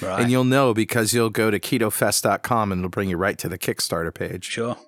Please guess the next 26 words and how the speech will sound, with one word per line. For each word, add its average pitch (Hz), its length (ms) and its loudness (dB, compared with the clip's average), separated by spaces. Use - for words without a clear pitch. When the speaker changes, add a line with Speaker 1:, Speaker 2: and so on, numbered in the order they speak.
Speaker 2:
But, 151 320 4
uh, 135 220 8
it 131 220 0
takes - 400 2
three 143 320 2
days 135 480 4
to 123 100 2
get 117 340 4
approved. 147 760 0
So - 260 0
we 120 160 2
have 120 260 2
to 117 420 2
have 117 240 2
all 117 140 4
our 113 100 2
ducks 120 300 2
in 113 80 0
a 107 40 0
row 185 420 4
and 160 120 2
then 156 160 4
submit 143 440 2
everything. 127 680 0
And 92 220 -2
then 120 460 0